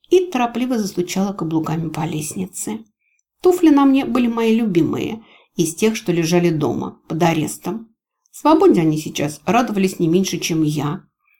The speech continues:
Всё-таки жестоко наказывать обувь непонятно за что.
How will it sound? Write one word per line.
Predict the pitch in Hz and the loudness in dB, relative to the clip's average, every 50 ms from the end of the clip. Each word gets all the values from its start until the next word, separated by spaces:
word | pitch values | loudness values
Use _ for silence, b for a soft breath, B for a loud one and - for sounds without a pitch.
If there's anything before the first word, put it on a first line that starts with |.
| _ _ | _ _
Всё-таки | - - 185 175 - - - - 170 - - | -6 -2 -2 -2 -2 -2 -2 -2 -2 -2 -2
жестоко | 165 151 160 156 - - - 180 214 - - 151 147 - - _ _ | -2 -2 -2 -2 -2 -2 -2 -2 0 0 0 -2 -2 -2 -8 _ _
наказывать | - 185 180 180 - 139 - 156 147 151 147 - | 0 0 0 0 -2 -4 -2 -2 -4 -4 -4 -2
обувь | - 165 190 208 180 156 - - _ - | 0 0 0 2 0 -2 -4 -6 _ -4
непонятно | 165 160 156 156 156 151 156 151 151 - 160 | -2 -2 0 0 0 0 0 -2 -2 -4 -4
за | 156 165 160 | -2 -2 -2
что. | 151 - - - - 135 120 - | -2 -4 -6 -8 -8 -10 -10 -10